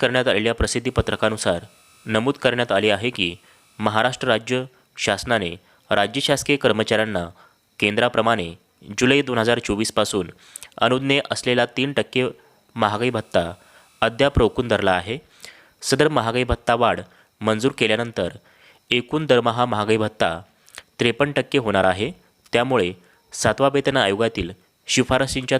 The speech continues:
तरतुदीनुसार सध्याच्या घरभाडे भत्त्यात वाढ होणार आहे. शासनाकडून लवकरच सदर जानेवारीत होणारी महागाई भत्त्याची वाढ अपेक्षित आहे. तत्पूर्वी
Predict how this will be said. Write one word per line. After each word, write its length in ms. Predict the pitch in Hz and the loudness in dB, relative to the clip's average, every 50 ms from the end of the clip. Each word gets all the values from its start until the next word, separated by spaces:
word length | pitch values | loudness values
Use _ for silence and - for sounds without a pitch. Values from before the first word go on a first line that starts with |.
| - | 0
तरतुदीनुसार 680 | - 110 107 - 110 110 120 117 107 - - 101 87 90 - - _ _ _ _ _ - - - - - _ | 0 -2 -2 -2 -4 -4 -4 -4 -2 -2 0 -2 -2 -2 -8 -14 _ _ _ _ _ -20 -20 -20 -20 -16 _
सध्याच्या 520 | - - - 117 117 123 127 127 - 139 131 | 0 0 0 2 2 0 0 2 2 0 0
घरभाडे 440 | 131 113 110 110 110 110 113 123 | 0 -2 -2 0 0 0 2 0
भत्त्यात 500 | 113 107 104 - - 113 98 85 82 - - - _ _ _ _ _ - | -2 -4 -8 -4 -2 -2 -2 -2 -4 -8 -18 -20 _ _ _ _ _ -2
वाढ 240 | 107 113 117 123 | 2 2 2 2
होणार 280 | 123 110 104 98 92 90 | 0 0 0 0 2 2
आहे. 280 | 90 85 85 87 82 87 - _ _ - - - - - _ _ - | 0 -2 -2 -6 -10 -10 -12 _ _ -20 -20 -20 -20 -20 _ _ -6
शासनाकडून 640 | - - 127 117 - - 143 135 - 143 151 143 | -2 -2 0 -2 0 0 -2 0 0 -2 0 0
लवकरच 520 | 123 113 107 - - 131 107 92 - - - _ _ _ _ _ - | 0 0 0 2 2 2 2 0 -2 -6 -14 _ _ _ _ _ -4
सदर 340 | - - 127 127 139 143 156 156 - - _ _ _ - 107 | 0 0 2 4 4 2 2 0 -4 -10 _ _ _ -6 -2
जानेवारीत 500 | 110 107 110 120 127 131 131 135 135 - | -2 0 0 2 2 2 2 0 0 -2
होणारी 420 | - 120 117 117 117 113 95 85 - - _ _ - _ _ _ _ | -2 0 2 2 2 0 -2 -4 -8 -16 _ _ -20 _ _ _ _
महागाई 340 | - 113 107 113 113 139 147 | 0 2 2 2 2 2 2
भत्त्याची 420 | 139 135 131 - 143 135 - - 131 | 0 0 0 0 0 -2 0 0 0
वाढ 280 | 110 110 110 101 90 87 87 - _ _ _ - | 2 2 2 2 0 -4 -8 -12 _ _ _ -4
अपेक्षित 460 | 120 - - - - - - 139 - | -2 0 0 -2 -2 -2 -4 -2 0
आहे. 260 | 95 95 95 104 123 175 - - - - - _ _ _ _ _ 131 | 0 0 0 -2 -4 -6 -8 -14 -20 -20 -20 _ _ _ _ _ 0
तत्पूर्वी 560 | 127 123 - - 151 143 123 104 92 92 | 0 0 0 -2 -2 0 0 0 -2 -2